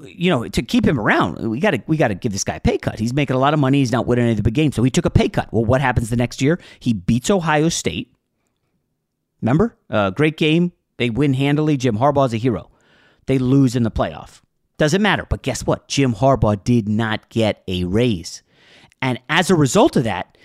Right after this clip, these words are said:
he goes and interviews with the Minnesota Vikings. You guys can look this up. It's all out there. Harbaugh,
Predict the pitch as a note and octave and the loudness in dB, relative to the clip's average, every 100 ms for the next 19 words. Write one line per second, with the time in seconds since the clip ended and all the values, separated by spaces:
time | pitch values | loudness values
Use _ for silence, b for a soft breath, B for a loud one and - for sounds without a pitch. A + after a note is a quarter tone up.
0 | b b - F#3+ E3+ C#3 C#3 D#3+ - C#3+ | b b -2 2 4 4 4 0 -4 -6
1 | C#3 C#3 A#2+ C3 A#2+ C3 B2 B2+ E3 F3 | 0 0 2 2 2 2 2 2 0 0
2 | B3 F4 F#2 F2+ A#2 C3 A#2 A2 D3+ D#3+ | 0 -2 -4 -6 -2 -2 -2 -2 -2 -4
3 | - C#3 - - G#2 C3 C3 - C3 B2+ | 0 -2 -2 -4 -2 0 -2 0 -4 -4
4 | b b b b - C#3+ C#3+ C#3+ | b b b b 0 2 4 4